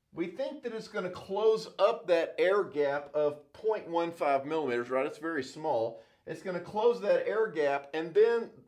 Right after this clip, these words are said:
this wall is gonna prevent it from moving any farther. So how do we find the reactions at A and D? Here's D, this wall.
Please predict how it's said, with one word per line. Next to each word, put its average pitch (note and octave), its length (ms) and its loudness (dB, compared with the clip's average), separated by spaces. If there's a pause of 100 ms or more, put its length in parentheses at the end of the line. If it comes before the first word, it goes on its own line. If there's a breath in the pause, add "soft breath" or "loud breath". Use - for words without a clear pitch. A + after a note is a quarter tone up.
(140)
this E3+ 260 -6
wall F3 500 6
is D3 140 -2
gonna D#3+ 160 -4
prevent D#3+ 380 0
it - 100 -2
from D3 140 -2
moving D3+ 320 0
any B2+ 140 -4
farther. C3 540 0 (1600 soft breath)
So D#3 120 -6
how G3+ 160 0
do C4 60 4
we B3+ 140 0
find A3+ 260 0
the G3 60 4
reactions F3 560 0
at D#3+ 180 -6
A E3+ 160 0
and D#3 100 -4
D? C3+ 240 -6
Here's B3 280 -8
D, F3+ 500 -6
this E3+ 240 -4
wall. C3+ 400 0